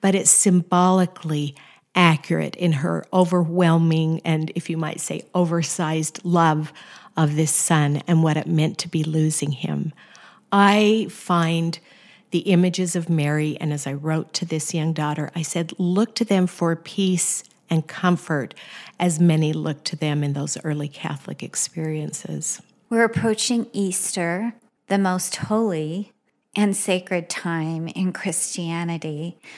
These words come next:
Speaker 2: What would you say to our listeners as we conclude, just briefly, about how we can appreciate sacred space more in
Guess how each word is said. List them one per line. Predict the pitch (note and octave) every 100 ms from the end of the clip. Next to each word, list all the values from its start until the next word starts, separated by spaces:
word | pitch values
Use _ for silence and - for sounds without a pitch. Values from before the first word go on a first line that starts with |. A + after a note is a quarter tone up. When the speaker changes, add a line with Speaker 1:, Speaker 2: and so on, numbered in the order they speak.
| - _
Speaker 2:
What | A#3 A#3
would | C4+ C#4 B3+
you | B3+
say | - - F3+
to | F3+ - F#3
our | E3+ D#3 E3 - -
listeners | G3 G3 - F#3 E3 E3 E3 -
as | - G3 F3+ -
we |
conclude, | F#3 G3+ F#3+ - - E3+ E3 D#3+ D#3 - - - -
just | - A3+ A3+ -
briefly, | F3+ E3+ D#3+ - F3 D3+ D3+ F3+ - - - -
about | A3 G#3 -
how | - C4
we | C#4 B3+ A#3+ A3+
can | - G#3
appreciate | G3+ - G#3 G3+ - F#3+ F3 E3 E3
sacred | - - F#3 F#3 E3
space | E3 - - D#3+ D3+ D#3+ - -
more | - F#3+ F3+ F3 E3+ E3
in | - F#3+ F3